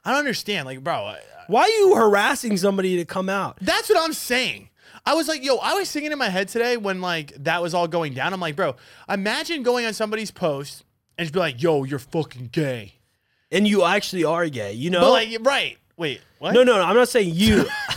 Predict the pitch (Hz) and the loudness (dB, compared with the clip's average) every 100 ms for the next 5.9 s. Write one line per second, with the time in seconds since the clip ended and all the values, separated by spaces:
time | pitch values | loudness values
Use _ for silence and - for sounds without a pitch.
0 | - - - - - - 254 - 220 233 | -10 -20 -20 -20 -20 -14 -10 -2 0 0
1 | 294 254 - 440 349 359 320 214 226 - | 4 4 6 4 2 0 -2 -2 -6 -6
2 | 202 254 214 254 233 196 160 135 175 180 | -6 -6 -6 -6 -6 -6 -6 -2 0 0
3 | - 120 165 - 185 _ _ - 240 277 | -2 -12 -14 -18 -20 _ _ -4 0 2
4 | 403 370 226 208 285 359 - 285 277 240 | 2 0 -4 -4 -2 -2 -2 0 0 -2
5 | 175 117 165 180 156 143 135 147 | -6 -4 -2 0 -2 -4 -2 -4